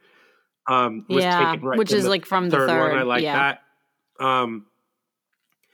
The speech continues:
Speaker 1: and then, uh, yeah, we'll, and we'll get to the after credit sequence later.
Speaker 2: Oh my God, there was an after credit
Speaker 1: Oh,
Speaker 2: sequence?
Speaker 1: yeah, you didn't
Speaker 2: <gasps> I'm gonna discuss it right, real time. You're gonna have to tell me
Speaker 1: Yeah,
Speaker 2: about
Speaker 1: yeah,
Speaker 2: it.
Speaker 1: yeah.
Speaker 2: Just, like, act like I was there. Just,
Speaker 1: Yeah.
Speaker 2: just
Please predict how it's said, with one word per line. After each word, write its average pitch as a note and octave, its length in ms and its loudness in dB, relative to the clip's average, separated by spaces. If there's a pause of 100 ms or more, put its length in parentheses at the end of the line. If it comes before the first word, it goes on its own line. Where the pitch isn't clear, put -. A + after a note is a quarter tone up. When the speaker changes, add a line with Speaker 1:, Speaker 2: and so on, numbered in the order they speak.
(400)
Speaker 1:
and D3 240 0
then, D3 280 2
uh, D3 640 -2 (1600)
yeah, D#3 180 0
we'll, C3 200 -2
and C3+ 100 -2
we'll C3 80 -2
get C#3 180 -4
to C3+ 60 -18
the C3+ 140 -4
after A#2+ 280 -4
credit G#2+ 300 -8
sequence - 560 -18 (260)
later. A2 360 -12 (1500)
Speaker 2:
Oh G3 200 2
my F3+ 220 0
God, F3+ 300 2
there D#3+ 100 -2
was E3+ 160 -2
an E3+ 80 0
after D3 240 0
credit G3 260 -2
Speaker 1:
Oh, - 40 -8
Speaker 2:
sequence? F3+ 380 4
Speaker 1:
yeah, F#3+ 180 6
you C#3+ 160 2
didn't D3+ 280 -2 (280)
Speaker 2:
<gasps> - 300 -4
I'm C#4+ 160 4
gonna F4+ 160 2
discuss D4 360 2
it C4+ 60 4
right, A3+ 420 2
real C#4+ 280 4
time. C#4+ 300 2
You're G#3+ 80 -2
gonna A#3+ 140 2
have A#3+ 80 -2
to A3 80 -2
tell B3+ 300 2
me G4 120 2
Speaker 1:
Yeah, C4 60 6
Speaker 2:
about F#3 220 4
Speaker 1:
yeah, - 60 2
Speaker 2:
it. A#3+ 100 -2
Speaker 1:
yeah. - 60 -2
Speaker 2:
Just, C#4+ 140 2
like, C4+ 200 0
act G#3+ 140 0
like B3 120 2
I A3 100 2
was G3+ 180 0
there. G#3 300 2
Just, F3 300 -8
Speaker 1:
Yeah. G#3 60 2
Speaker 2:
just - 200 -6